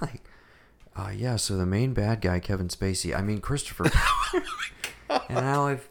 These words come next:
Speaker 1: now I fucked it up and announced it, so.
Speaker 2: <laughs>
Speaker 1: Okay. W-, immediate sparks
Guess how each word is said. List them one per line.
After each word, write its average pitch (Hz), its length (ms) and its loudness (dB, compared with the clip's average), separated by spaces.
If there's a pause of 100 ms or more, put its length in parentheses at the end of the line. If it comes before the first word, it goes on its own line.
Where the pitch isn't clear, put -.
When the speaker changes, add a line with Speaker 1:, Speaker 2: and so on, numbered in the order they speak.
Speaker 1:
now 135 140 -6
I 127 80 -4
fucked 117 320 -8
it 98 80 -6
up 95 220 -6 (140)
and 92 160 -4
announced 82 420 -6 (140)
it, - 60 -2
so. 85 100 -12 (420)
Speaker 2:
<laughs> - 460 -18
Speaker 1:
Okay. 90 380 -2 (3000)
W-, 101 340 -4
immediate 135 520 0
sparks - 520 -4